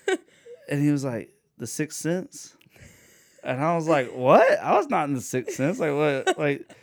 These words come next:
Speaker 2: he was like, "What's that actor's name?" And I was like, like, Haley, like, Joel Osborne, or I can't remember what his name,
Speaker 1: Yeah.
Speaker 2: whatever. He's like, "You're that guy, aren't you?" And I was like, "No, I'm not." And right now, I'll, I'll practice in my editing. This is what he looks like.
Speaker 1: <laughs>
Speaker 2: All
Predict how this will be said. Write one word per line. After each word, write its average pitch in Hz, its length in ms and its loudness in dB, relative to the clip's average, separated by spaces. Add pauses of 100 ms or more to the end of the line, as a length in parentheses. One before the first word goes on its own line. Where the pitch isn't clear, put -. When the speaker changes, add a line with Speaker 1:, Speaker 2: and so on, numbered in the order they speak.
(180)
Speaker 2:
he - 80 -8
was 165 80 -2
like, 156 100 0
"What's 185 140 -2
that 196 100 0
actor's 185 320 -6
name?" 196 380 -6 (200)
And 156 100 -10
I - 20 -6
was 147 140 -8
like, 135 300 -4 (560)
like, 104 240 -6 (220)
Haley, 175 560 0 (360)
like, 123 240 -4
Joel 165 720 -2
Osborne, 180 800 -2
or 123 60 -2
I 117 80 -2
can't 123 200 -4
remember 117 200 -4
what 110 120 -4
his 107 120 -6
name, 107 140 -4
Speaker 1:
Yeah. 247 280 -4 (140)
Speaker 2:
whatever. 123 300 -2
He's 123 200 -8
like, 113 220 -10 (180)
"You're 143 140 -4
that 113 160 -2
guy, 110 200 -4
aren't 95 240 -14
you?" - 40 -16
And - 60 -12
I - 20 -8
was 120 80 -8
like, 113 160 -8 (180)
"No, 156 180 -2
I'm 202 220 -2
not." 196 280 -2 (260)
And 147 120 0
right 165 160 4
now, 170 460 2
I'll, 139 160 2
I'll 135 120 -4
practice 139 340 0
in 139 80 -2
my 127 80 0
editing. 143 360 -2 (280)
This 208 140 4
is 220 40 -2
what 214 100 6
he 175 60 6
looks 165 200 2
like. 113 280 -6 (540)
Speaker 1:
<laughs> - 420 -6
Speaker 2:
All 330 60 6